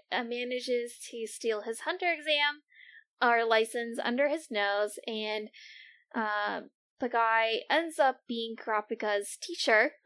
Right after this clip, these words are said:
um, about on Nen, and yeah,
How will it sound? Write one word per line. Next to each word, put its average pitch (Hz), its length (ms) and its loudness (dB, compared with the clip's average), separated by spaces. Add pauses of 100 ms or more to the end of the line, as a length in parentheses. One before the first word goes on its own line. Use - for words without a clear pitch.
um, 226 380 2 (400)
about 262 340 6 (180)
on 262 300 2
Nen, 196 380 0 (360)
and 202 540 -2 (1600)
yeah, 339 260 4